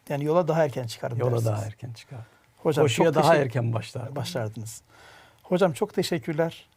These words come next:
Speaker 2: Ben teşekkür
Speaker 1: Biz
Speaker 2: ediyorum Sami
Speaker 1: müşerref
Speaker 2: Bey.
Speaker 1: olduk.
Speaker 2: Size başarılar diliyorum ve bütün izleyenlerimizi de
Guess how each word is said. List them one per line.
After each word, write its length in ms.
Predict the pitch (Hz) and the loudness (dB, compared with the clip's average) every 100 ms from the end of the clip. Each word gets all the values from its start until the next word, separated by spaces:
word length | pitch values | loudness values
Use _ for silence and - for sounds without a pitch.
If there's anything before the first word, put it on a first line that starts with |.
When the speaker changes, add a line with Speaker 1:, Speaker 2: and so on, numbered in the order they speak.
| _ | _
Speaker 2:
Ben 220 | - 151 | 0 0
teşekkür 420 | 139 131 - - 143 | 0 0 0 0 0
Speaker 1:
Biz 60 | |
Speaker 2:
ediyorum 280 | 131 135 127 | 2 0 -2
Sami 160 | 113 131 | 0 2
Speaker 1:
müşerref 360 | 131 175 180 175 | 4 4 2 0
Speaker 2:
Bey. 80 | |
Speaker 1:
olduk. 220 | 160 151 147 _ | -2 -4 -10 _
Speaker 2:
Size 260 | - 143 135 | -2 2 4
başarılar 560 | 131 117 131 131 135 | 4 2 2 4 2
diliyorum 380 | 131 131 135 135 | 2 0 0 0
ve 140 | 135 123 | -2 -2
bütün 300 | 117 156 139 | -2 -2 -2
izleyenlerimizi 880 | 123 127 123 120 123 123 120 131 131 | 0 0 0 0 0 0 -2 -2 -2
de 160 | 139 | -4